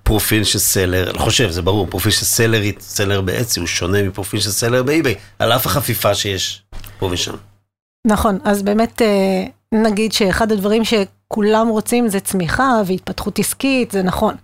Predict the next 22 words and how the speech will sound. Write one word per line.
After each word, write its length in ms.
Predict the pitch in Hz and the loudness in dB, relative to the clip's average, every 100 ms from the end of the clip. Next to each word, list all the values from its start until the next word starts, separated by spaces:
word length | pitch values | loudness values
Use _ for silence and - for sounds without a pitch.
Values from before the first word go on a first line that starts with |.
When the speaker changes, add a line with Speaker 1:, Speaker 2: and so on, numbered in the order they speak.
| _ _ _ - | _ _ _ -2
Speaker 2:
אבל 260 | 208 196 | 2 2
הבסיס 540 | 196 175 - 277 247 233 | 0 -2 -2 0 0 0
הוא 120 | 220 | -2
שאני 480 | - 190 202 247 240 | 0 0 2 2 0
זה 120 | 196 | -2
שיוצר 580 | - 208 180 - 214 208 | 0 0 -2 -2 -2 0
את 100 | 208 | -2
המוצר, 440 | 196 190 208 202 | -2 -2 -2 0
זה 120 | 190 208 | 0 0
נובע 440 | 208 185 202 247 | 2 0 2 2
ממני. 420 | 233 208 220 196 - _ _ _ 208 | 2 2 0 -2 -6 _ _ _ 2
וזה 160 | 233 | 4
Speaker 1:
Mm. 40 | 254 | 4
Speaker 2:
הדבר 240 | 226 220 | 2 2
העיקרי 680 | 214 220 - - 190 247 294 - _ - | 2 2 0 -2 0 2 0 -4 _ -2
ש-, 80 | 240 214 196 | 2 4 2
שמשפיע. 880 | 175 220 214 208 190 - - 214 233 311 - _ - | 0 0 2 2 0 -2 0 2 2 2 -8 _ -2
שם 220 | 359 392 285 | 0 2 2
יש 220 | 269 - | 2 0
כל 220 | 240 247 | 0 2
מיני, 380 | 247 233 247 247 - _ - | 2 2 2 0 -6 _ 0
אה, 220 | 208 | 2